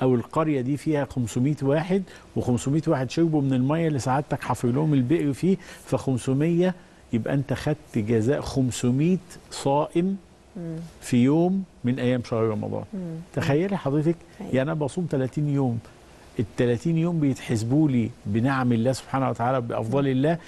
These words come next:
Speaker 2: مم.
Speaker 1: وأضيف على الخمسمية، التلاتين يوم دول خمسمية في كل واحد، يبقى
Speaker 2: مم.
Speaker 1: خمسمية في تلاتين. الله، ما شاء الله. أنت صمت رمضان كم؟
Speaker 2: آه، يعني إحنا اتربينا على فكرة وإحنا صغيرين ال-،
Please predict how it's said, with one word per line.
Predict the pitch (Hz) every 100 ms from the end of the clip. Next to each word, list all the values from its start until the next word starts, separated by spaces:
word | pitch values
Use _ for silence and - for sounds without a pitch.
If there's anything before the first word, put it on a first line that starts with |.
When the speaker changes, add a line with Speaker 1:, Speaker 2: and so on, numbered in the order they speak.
| -
Speaker 2:
مم. | 180 165
Speaker 1:
وأضيف | 113 113 165 143
على | 120 120
الخمسمية، | 110 - 110 - 120
التلاتين | 117 - 110 104 135
يوم | 127 123 123
دول | 117 120 120 113 - - - -
خمسمية | 127 117 - 117 135 143 127
في | -
كل | 131 123
واحد، | 110 117 - 104
يبقى | 107 107
Speaker 2:
مم. | 104
Speaker 1:
خمسمية | 110 - 120 135
في | 117 -
تلاتين. | 107 107 - 120 120 117 - - - - - -
الله، | 107 117
ما | 113
شاء | 117 127
الله. | 113 110
أنت | 107 113
صمت | 107 170 165
رمضان | 123 123 131 120
كم؟ | 127 117 113
Speaker 2:
آه، | 107 107 113 120 -
يعني | - - 233 240
إحنا | 262 269
اتربينا | 254 220 208 247 320
على | 269 202
فكرة | 196 285 - 240 - 180
وإحنا | 208 262 262
صغيرين | - 202 190 190 185 240 247 214 185
ال-، | 175 175 170 165 165